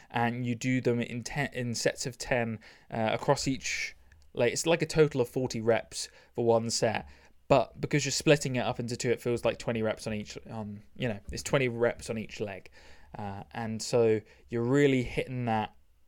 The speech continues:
that moment when you're getting that burn. And so that's why I use it as the last, uh, sort of exercise for the legs, because it's just a burner, and it's great to have in, in when you're doing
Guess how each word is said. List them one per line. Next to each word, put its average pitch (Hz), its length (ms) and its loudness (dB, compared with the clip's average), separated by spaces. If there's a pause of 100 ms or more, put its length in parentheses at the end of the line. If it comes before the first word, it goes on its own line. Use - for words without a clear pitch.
(600)
that 127 180 -4
moment 127 260 -2
when 110 100 -6
you're 107 100 -4
getting 110 220 -2
that 98 200 -10
burn. 107 300 -2
And 110 100 -6
so 131 100 -2
that's 151 200 4
why 151 120 10
I - 20 8
use 131 240 2
it 120 80 2
as 120 100 -6
the 113 100 0
last, 117 640 0 (400)
uh, 101 440 2 (340)
sort - 260 -6
of - 60 -20 (440)
exercise 117 600 0
for 113 100 -8
the 107 100 2
legs, 120 480 0 (220)
because 110 420 0
it's 90 220 -8
just - 240 -6
a - 40 -4
burner, 98 520 0
and 110 100 -6
it's 104 120 -6
great 110 280 0
to 110 80 -6
have 107 260 -8
in, 104 180 -8
in 110 200 -8
when 113 140 -6
you're 110 80 -2
doing 107 260 -2